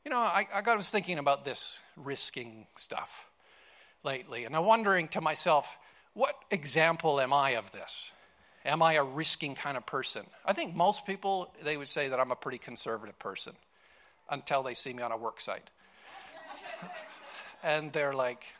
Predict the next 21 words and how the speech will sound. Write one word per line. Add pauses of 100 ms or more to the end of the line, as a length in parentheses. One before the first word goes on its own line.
"That's
a
dangerous
person,
get
him
off
the
work
site." (1600)
I'm
always
kind
of
doing
things
without
the
safety
guards
on.